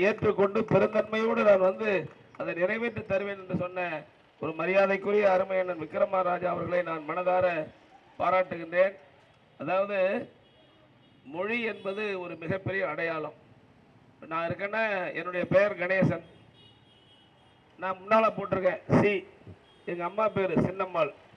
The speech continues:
வி எங்க அப்பா பேரு வெங்கடாச்சலம், இது அடையாளம். எனக்கு நான் யாருங்கிறத ஆங்கிலத்துல who is who, இங்கிலீஷ்ல நீ யார் நான் யார் என்பது போல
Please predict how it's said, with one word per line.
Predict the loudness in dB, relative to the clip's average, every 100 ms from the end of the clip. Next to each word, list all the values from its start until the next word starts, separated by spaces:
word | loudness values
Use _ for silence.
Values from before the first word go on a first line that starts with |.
| -20 _ -20 -20 -20 _ -6 0
வி | 4 2 0 -8
எங்க | -4 -4
அப்பா | 0 0
பேரு | 0 -2
வெங்கடாச்சலம், | 0 6 6 4 -2 -6 -20 _ _ _ -10
இது | -4 2 6
அடையாளம். | 8 8 6 -2 -10 _ _ _ _ _ _ _ _ _ _ _ _ _ _ _ 2
எனக்கு | 4 4 2 2
நான் | 6 8
யாருங்கிறத | 6 2 -2 -2 0 0 0 -8 -14 _ _ _ -20 -20 _ _ -4
ஆங்கிலத்துல | -4 -4 -8 -2 0
who | 0 0
is | 0 0
who, | -2 -6 -8 -18 _ _ -14
இங்கிலீஷ்ல | -6 -2 -2 -4 -4
நீ | -2 0
யார் | 0 -2 -8 -20 _ _ -8
நான் | -4 -2 2
யார் | 4 4
என்பது | 2 0 4
போல | 8